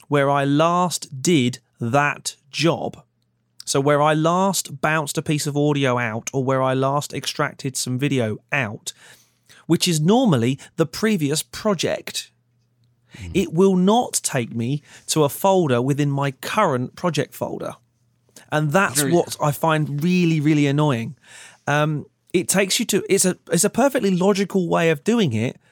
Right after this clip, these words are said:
Speaker 1: but not when you're swapping projects, like, two or three times a day.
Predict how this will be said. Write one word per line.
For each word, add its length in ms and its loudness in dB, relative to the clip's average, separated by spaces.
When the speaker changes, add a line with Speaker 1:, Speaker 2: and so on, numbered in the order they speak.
Speaker 1:
but 160 0
not 420 4
when 220 0
you're 160 2
swapping 440 -2
projects, 680 -4
like, 240 -8
two 160 0
or 80 2
three 240 -4
times 300 -4
a 40 -4
day. 400 -2